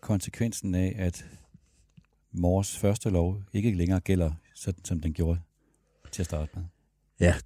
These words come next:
Speaker 2: det er det, der er, øh, man kan sige, sten i skoen, ikke? Fordi, stenen i skoen. Fordi det, der sker nu, det er, hvis vi skal have mere kapacitet, lave flere mikroprocessorer, og i øvrigt,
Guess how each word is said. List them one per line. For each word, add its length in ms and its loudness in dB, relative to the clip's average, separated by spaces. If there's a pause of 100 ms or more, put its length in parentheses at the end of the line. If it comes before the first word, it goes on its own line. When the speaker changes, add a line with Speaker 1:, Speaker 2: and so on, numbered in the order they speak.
Speaker 2:
det 100 6
er 40 6
det, 220 4
der 80 6
er, 500 6
øh, 500 4 (680)
man 160 4
kan 80 0
sige, 100 2
sten 300 4
i 20 6
skoen, 420 2
ikke? 120 0
Fordi, 320 6 (440)
stenen 320 4
i 40 6
skoen. 380 0
Fordi 340 2 (440)
det, 120 4
der 60 8
sker 280 4
nu, 120 4
det 160 2
er, 120 6
hvis 200 -2
vi 60 2
skal 200 4
have 40 6
mere 160 4
kapacitet, 880 4 (800)
lave 280 4
flere 280 4
mikroprocessorer, 840 2
og 120 -2
i 20 2
øvrigt, 280 6